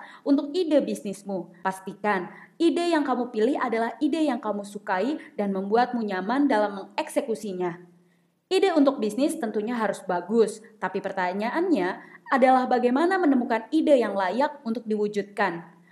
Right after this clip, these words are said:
Beberapa ide jelas bukan ide yang bagus. Misalnya, apakah orang mau membeli kulit durian yang bisa dimakan? Meski begitu, ada ide yang awalnya kelihatan biasa saja. Ternyata, setelah dicermati bisa berkembang menjadi ide yang brilian.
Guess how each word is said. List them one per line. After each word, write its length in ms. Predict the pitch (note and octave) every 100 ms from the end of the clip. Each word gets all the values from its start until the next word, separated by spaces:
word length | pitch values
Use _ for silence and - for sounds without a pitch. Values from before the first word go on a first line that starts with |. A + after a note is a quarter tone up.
| _
Beberapa 480 | A3 G#3 G#3+ G#3 A3
ide 480 | A#3 G#3+ E4+ E4+ -
jelas 320 | A#3+ A#3 A3+
bukan 320 | A3 A3+ A3
ide 320 | E4 F#4 C#4
yang 160 | G#3 F#3+
bagus. 480 | F#3 F#3 F3+ - _ -
Misalnya, 720 | G#3 G3+ F3+ F3+ G3+ F3 - - _
apakah 480 | G3+ G#3 G#3 G#3+ -
orang 240 | A3 A3
mau 160 | G#3+ A3
membeli 400 | A3+ A3 G#3+ G#3+
kulit 320 | - G#3+ G#3+
durian 400 | G#3 G#3 G#3 G#3
yang 80 | G#3
bisa 240 | G#3 A3+
dimakan? 640 | G3+ G#3 D#4 G#3 D#3+ - - _ _ _
Meski 320 | D#4 D#4+ F4
begitu, 640 | D4 G4 G4+ - G3 B3 -
ada 240 | D4+ D4+ F#4
ide 320 | E4 C4+ C#4+
yang 160 | C#4
awalnya 560 | - A3 G#3+ G3+ A3+ C4+
kelihatan 480 | C4+ A3+ G#3 G3+ G3
biasa 320 | F#3 G3 G3+
saja. 480 | G3+ F3+ F3 G3 E3+ - _
Ternyata, 800 | - G3 F3 D#3 G3 D4 D#4+ -
setelah 320 | - D#4 F4
dicermati 640 | E4 D4+ C#4 B3 G#3 - D4+
bisa 240 | A#3+ A#3
berkembang 400 | G3+ G#3 G#3 A#3
menjadi 320 | A#3+ G#3 F#3+ -
ide 240 | D#4+ C#4+ A3
yang 160 | G3
brilian. 560 | G3 G3 G3 F#3+ D#3+